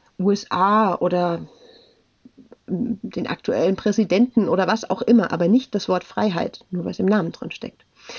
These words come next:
Und daran sieht man, dass die Bilder in den Köpfen eine ganz andere Assoziationskette loslösen als ein Bild, das ich tatsächlich bewusst auswähle,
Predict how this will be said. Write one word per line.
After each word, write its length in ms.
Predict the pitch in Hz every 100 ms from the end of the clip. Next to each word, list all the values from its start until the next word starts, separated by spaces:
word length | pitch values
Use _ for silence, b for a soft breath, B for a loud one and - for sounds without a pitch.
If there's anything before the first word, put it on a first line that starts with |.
| B B
Und 120 | 214
daran 280 | 208 214 214
sieht 260 | 214 254 277
man, 100 | 240
dass 160 | 190
die 120 | - 208
Bilder 380 | - 294 240
in 100 | 196
den 180 | 180 180
Köpfen 440 | - - - 269 285 b b
eine 120 | 185 - -
ganz 240 | 254 302
andere 400 | - 226 226 226
Assoziationskette 1900 | 190 208 - 196 - - 285 320 - - _ _ _ _ _ - 262 254 180 170 _ _ _
loslösen 800 | 190 208 247 233 185 185 185 254 -
als 220 | 190 -
ein 80 | 165
Bild, 320 | 196 240 226
das 120 | 175
ich 120 | 196
tatsächlich 500 | - - - - -
bewusst 560 | 180 160 180 339 - -
auswähle, 640 | 214 - 160 165 180 254